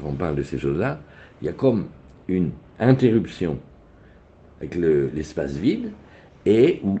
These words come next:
si on pouvait dire, là-bas, Kadosh Baruch Hu, il a réduit, il a,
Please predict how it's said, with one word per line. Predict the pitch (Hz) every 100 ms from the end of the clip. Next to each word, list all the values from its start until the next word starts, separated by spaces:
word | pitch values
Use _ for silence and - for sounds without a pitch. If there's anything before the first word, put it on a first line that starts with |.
| -
si | - 120
on | 113
pouvait | 107 107 123
dire, | 127 190 208 185 185 139
là-bas, | 127 143 175
Kadosh | 170 156 147
Baruch | 160 165
Hu, | 202
il | 180
a | 165
réduit, | 170 170 180 196 180 180 202 147
il | 156 160
a, | 143 143